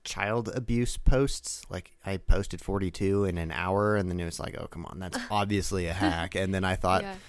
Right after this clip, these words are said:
Speaker 1: "Well, they'll, they'll for sure, like, you know, re-, reactivate it." And nope, nothing. No responses
Speaker 2: Wow.
Speaker 1: for an entire month. I used my ads account to contact them and everything, and just nothing.
Speaker 2: Wow.
Speaker 1: It was a bummer 'cause my, like, Facebook fan page had, like,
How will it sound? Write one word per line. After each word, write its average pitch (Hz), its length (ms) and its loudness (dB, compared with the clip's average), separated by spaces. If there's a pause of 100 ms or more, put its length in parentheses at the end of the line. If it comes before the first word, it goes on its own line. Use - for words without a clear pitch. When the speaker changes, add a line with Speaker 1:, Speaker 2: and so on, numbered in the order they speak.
(200)
Speaker 1:
"Well, 175 160 6
they'll, 151 240 8
they'll 147 140 4
for 117 180 2
sure, 87 380 2
like, 82 260 -4
you 87 80 -4
know, 82 320 -4
re-, 98 400 0 (320)
reactivate 87 600 -2
it." 85 160 -2
And 85 220 -4 (380)
nope, - 340 0 (580)
nothing. 95 540 -2
No 104 180 0
responses 98 600 0
Speaker 2:
Wow. - 60 -10
Speaker 1:
for 98 260 2
an - 180 -6
entire 90 400 0
month. 87 380 -4 (380)
I 92 80 0
used 104 240 2
my 82 280 -4
ads 113 300 -2
account 113 440 0
to - 60 -12
contact 113 520 -2
them 107 240 2
and 90 80 -2
everything, 85 360 -2
and 82 100 -6
just 85 200 -12 (240)
nothing. 87 460 -2 (260)
Speaker 2:
Wow. 214 800 -10
Speaker 1:
It - 40 -2
was 120 100 2
a 110 40 -2
bummer 147 280 2
'cause 98 140 -4
my, 110 180 2
like, 101 180 0
Facebook - 320 0
fan 98 240 -2
page 82 240 0
had, 76 160 -6
like, 76 140 -6